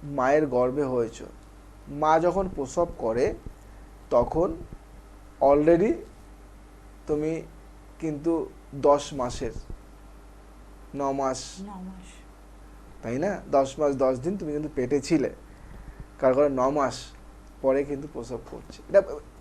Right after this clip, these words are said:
Speaker 1: মাথায় রাখো। তো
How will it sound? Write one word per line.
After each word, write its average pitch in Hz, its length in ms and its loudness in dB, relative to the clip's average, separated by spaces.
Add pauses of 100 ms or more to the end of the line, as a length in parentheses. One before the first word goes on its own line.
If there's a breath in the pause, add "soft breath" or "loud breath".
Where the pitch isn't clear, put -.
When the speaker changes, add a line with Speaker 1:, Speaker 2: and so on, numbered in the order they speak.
(120)
Speaker 1:
মাথায় 175 280 12
রাখো। 175 340 8 (1500 soft breath)
তো 208 260 10